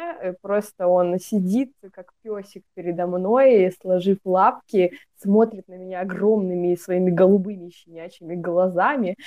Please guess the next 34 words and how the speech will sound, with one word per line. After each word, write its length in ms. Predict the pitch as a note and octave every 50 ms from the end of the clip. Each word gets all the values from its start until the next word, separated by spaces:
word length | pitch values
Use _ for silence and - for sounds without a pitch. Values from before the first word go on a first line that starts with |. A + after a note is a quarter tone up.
| - - - - - _ - A3+ -
и, 320 | - G#3 G#3 G#3 G#3 G3+ G3
э, 680 | G3 G3 G3 F#3+ F#3+ F3+ F3+ F3+ - - D#2+ - - - - _ -
просто 580 | - G#3 G#3 G3+ G3+ G3+ - - F#3+ F#3+ F#3+ F#3+
лижет 460 | F#3+ G3 G#3 A3 G#3 A3 G#3+ G#3+ -
мои 200 | F#3+ F#3 F#3 F#3
ножки, 540 | F#3+ F#3+ F#3+ A3+ C4+ D4 - - - A3 F3+
когда 280 | - - F3 F3+ F3 F3
я 100 | F3+ F3+
ему 180 | F3+ F#3 F#3
говорю, 380 | F#3 F3+ F3 F3 F3 F3 F#3+ A3+
что, 180 | A3 - -
типа, 280 | G3 _ - - - - F3
"Лижи 240 | F3+ F#3 F#3 F#3+ G3 F#3
мои 140 | F3+ F3 F3+
ноги", 320 | F3+ F#3+ B3 E4+ D4+ A#3 F#3
и 40 | F3
он 240 | F3 F3+ F3+ F#3+ - -
просто 340 | F3 E3 F3 - - E3+
это 120 | E3+ - F3+
делает, 540 | E3+ E3+ F3+ G#3 C4+ D4+ A#3+ G3 F3+ F#3 -
вообще 380 | - F#3 F3 F3+ F#3+ - - F3+
вот 100 | F3 E3+
так 120 | - E3+
в 60 | F3 F#3+
мгновение 640 | G3 F#3+ F3 G3 G3 F#3+ F#3 F#3 F3+ F3+ F3+ F3 E3+
ока, 380 | F3 F#3+ A#3 D4+ E4 - A#3
еще 260 | F#3 F3 E3 - - G3
и 60 | G3 _
просит 520 | - - G3+ G#3 A3+ B3 B3 B3 G#3+ -
меня, 360 | - F3 F3 F3 F3 E3+ E3 -
там, 200 | - E3+ E3+ F3
умоляя, 460 | F3 F3+ F3+ F3 E3+ F3 F#3+ A3 G#3+ F#3+
моя 240 | F3 E3+ E3+ E3+
королева. 600 | E3+ - F3+ F3 F3 E3+ E3+ G3+ B3 B3+ G#3 E3+